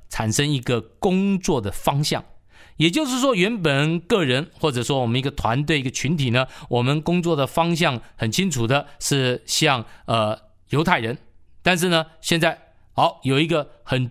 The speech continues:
重的一个，呃，这个感受，就觉得，哎呀，除了犹太人，我应该要向，啊，另外的希腊人去传。那这个很清楚的一个感受力，那也叫做意象。啊，我举这个例子，就是以保罗这样一个情况来看的话，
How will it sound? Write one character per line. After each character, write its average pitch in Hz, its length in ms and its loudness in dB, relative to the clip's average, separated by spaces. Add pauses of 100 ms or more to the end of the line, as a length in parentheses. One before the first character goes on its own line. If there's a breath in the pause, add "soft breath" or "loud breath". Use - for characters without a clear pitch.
重 196 240 2
的 131 140 -2
一 151 80 -4
个， 127 180 0 (200 loud breath)
呃， 110 260 0
这 - 160 -4
个 113 400 0
感 123 180 2
受， 165 360 0
就 160 80 -4
觉 143 120 -2
得， 143 160 0 (220 loud breath)
哎 147 120 0
呀， 147 120 -2
除 - 160 -2
了 147 80 2
犹 135 140 0
太 143 140 0
人， 127 140 0 (160 loud breath)
我 127 120 2
应 147 100 2
该 156 180 2 (120)
要 160 160 2
向， 127 240 2 (140)
啊， 101 200 -2 (120)
另 151 200 2
外 139 140 2
的 113 80 -4
希 - 240 0
腊 202 160 2
人 120 160 -2
去 127 100 0
传。 92 240 -6 (260)
那 113 220 -2 (140)
这 202 100 0
个 170 160 0 (560)
很 110 320 -2
清 196 240 0
楚 110 200 -4
的 113 200 -4 (140 loud breath)
一 131 80 0
个 120 80 -2
感 110 320 -2
受 156 280 2
力， 143 200 -4 (320)
那 147 140 2
也 104 200 -4
叫 120 160 -2
做 113 180 -4
意 160 140 -2
象。 120 240 0 (420)
啊， 90 140 -8
我 120 160 0
举 107 220 -2
这 113 100 -4
个 139 80 0
例 143 140 0
子， 104 120 -4
就 117 120 0
是 113 160 -2 (160 loud breath)
以 120 120 -2
保 107 280 -2
罗 120 160 2
这 156 100 0
样 131 100 0
一 117 40 -2
个 117 60 -2
情 - 200 -6
况 123 160 0
来 98 140 -2
看 110 180 -2
的 101 80 0
话， 107 140 -2